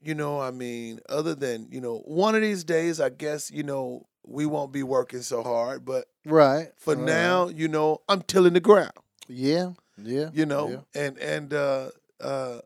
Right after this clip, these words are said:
Speaker 1: uh, that's okay, though. That's
Speaker 2: Sure,
Speaker 1: okay because
Speaker 2: absolutely.
Speaker 1: the Lord is going before me, and, uh, uh, he's made the crooked places straight,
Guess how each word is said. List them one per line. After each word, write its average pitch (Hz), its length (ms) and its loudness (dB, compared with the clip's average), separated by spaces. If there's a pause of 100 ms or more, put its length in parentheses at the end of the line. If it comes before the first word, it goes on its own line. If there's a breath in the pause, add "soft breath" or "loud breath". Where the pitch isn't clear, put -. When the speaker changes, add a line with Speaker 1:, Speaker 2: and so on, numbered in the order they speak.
Speaker 1:
uh, 131 320 -10
that's 143 260 -4
okay, 170 400 0
though. - 320 -8 (240)
That's 143 260 4
Speaker 2:
Sure, 160 160 2
Speaker 1:
okay 160 260 -2
because 147 320 -4
Speaker 2:
absolutely. 143 180 -8
Speaker 1:
the 151 60 4
Lord 151 200 6
is 135 120 -10
going 143 260 -2
before 147 380 0
me, 131 180 -8 (720)
and, 135 320 -6
uh, 120 420 -2 (160)
uh, 117 280 -8
he's 131 300 -12
made 143 280 -6
the - 80 -18
crooked 123 440 -14 (100)
places 131 440 -6
straight, 147 520 -4